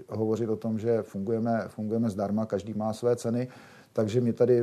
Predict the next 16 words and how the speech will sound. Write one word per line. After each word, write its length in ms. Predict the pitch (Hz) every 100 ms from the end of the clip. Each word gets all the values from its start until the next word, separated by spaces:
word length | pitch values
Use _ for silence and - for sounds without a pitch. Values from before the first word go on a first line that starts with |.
| 101
v 120 | 98 -
tuto 280 | 113 135
chvíli 300 | - 117 120
napadá 460 | 113 104 113 117 120
možná 420 | 113 98 110 113
tedy 200 | 120 120
Ministerstvo 500 | 110 101 - 104 139
financí, 480 | 113 107 107 101 127 -
potažmo, 680 | 120 110 - 127 117 113 120
jestli 300 | 104 120 110
existují 680 | 104 110 - 120 113 120 117 - - -
pro 340 | - 107 107 104 -
tyto 220 | 110 117
samoživitelky 840 | - 104 110 107 113 113 107 - 110
nějaké 320 | 110 107 117
charity, 600 | - 120 117 - 113